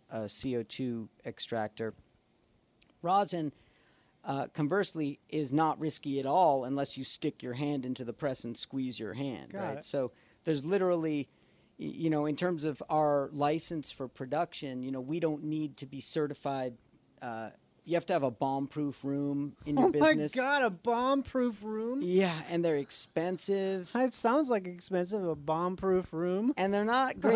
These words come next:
Speaker 1: to
Speaker 2: <laughs>
Speaker 1: be inside of
Speaker 2: I
Speaker 1: either.
Speaker 2: bet, yeah.
Speaker 1: Um,
Speaker 2: A
Speaker 1: so,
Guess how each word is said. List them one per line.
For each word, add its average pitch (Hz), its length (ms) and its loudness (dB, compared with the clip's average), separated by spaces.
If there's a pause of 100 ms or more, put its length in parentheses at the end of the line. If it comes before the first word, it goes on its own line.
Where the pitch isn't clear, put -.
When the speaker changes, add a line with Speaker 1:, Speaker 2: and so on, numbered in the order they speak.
(140)
Speaker 1:
to 226 500 2
Speaker 2:
<laughs> 220 40 2
Speaker 1:
be 196 100 0
inside 180 600 0
of 143 260 0
Speaker 2:
I 160 40 2
Speaker 1:
either. 208 340 6
Speaker 2:
bet, 247 340 8
yeah. 247 240 8 (400)
Speaker 1:
Um, 170 500 4
Speaker 2:
A 185 140 -2
Speaker 1:
so, 165 160 6